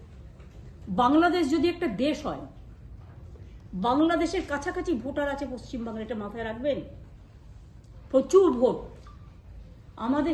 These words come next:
স্টেটে সেন্সাস যেটা হয়েছিল অনেক আগে, তখন যেটা দেখেছিল তার থেকে এখন প্রায় দেড় দু কোটি বেড়ে গেছে। এগারো কোটি, সাড়ে এগারো কোটি মানুষ হয় বাংলায়। একশো দিনের কাজের টাকার কোনো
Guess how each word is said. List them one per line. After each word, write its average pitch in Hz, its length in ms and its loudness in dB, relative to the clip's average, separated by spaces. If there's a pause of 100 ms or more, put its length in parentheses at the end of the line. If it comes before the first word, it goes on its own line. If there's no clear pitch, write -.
স্টেটে 320 340 -2 (600)
সেন্সাস 294 420 0 (100)
যেটা 330 160 0 (100)
হয়েছিল 311 260 2 (180)
অনেক 359 240 4 (120)
আগে, 180 180 -2 (880)
তখন 262 300 2
যেটা 320 240 2
দেখেছিল 311 280 -2 (100)
তার 277 200 -2
থেকে 320 140 -4 (100)
এখন 285 140 -4 (100)
প্রায় 311 200 0 (380)
দেড় 254 220 6
দু 320 120 2
কোটি 320 240 0
বেড়ে 320 220 2
গেছে। 240 240 0 (1400)
এগারো 311 300 6
কোটি, 330 160 0 (100)
সাড়ে 285 260 -2
এগারো 311 220 4
কোটি 302 140 0 (120)
মানুষ 277 220 -4
হয় 302 180 2
বাংলায়। 214 300 -8 (1500)
একশো - 260 -4
দিনের 311 240 6
কাজের 294 320 0
টাকার 285 300 -2
কোনো 277 120 0